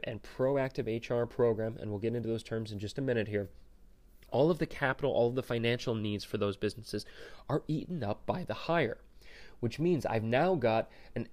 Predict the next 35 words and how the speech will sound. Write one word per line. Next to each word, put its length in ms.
absolutely 560
spectacular, 680
splendid, 540
fantastic 720
human 320
resource 400
person, 360
and 120
he 220
or 80
she 220
has 260
absolutely 720
no 280
tools 360
at 80
their 120
disposal 480
to 160
do 240
the 100
job. 340
So 140
reality 720
is 180
they're 160
really 420
not 420
that 160
much 180
better 220
than 180
the 120
other 200
person. 440